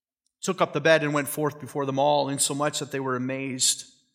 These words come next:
and glorified God, saying, "We never saw it on this fashion." Notice that there's no distinction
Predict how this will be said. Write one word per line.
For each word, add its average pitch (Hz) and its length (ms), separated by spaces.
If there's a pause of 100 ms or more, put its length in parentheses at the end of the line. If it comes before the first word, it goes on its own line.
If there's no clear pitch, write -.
(260)
and 117 80
glorified 139 460
God, 135 300
saying, 143 320
"We 131 100
never 139 260
saw 156 460
it 120 180 (760)
on 135 500 (680)
this 127 260
fashion." 123 720 (1800)
Notice 190 320
that 185 160
there's 156 180
no 175 140
distinction 143 760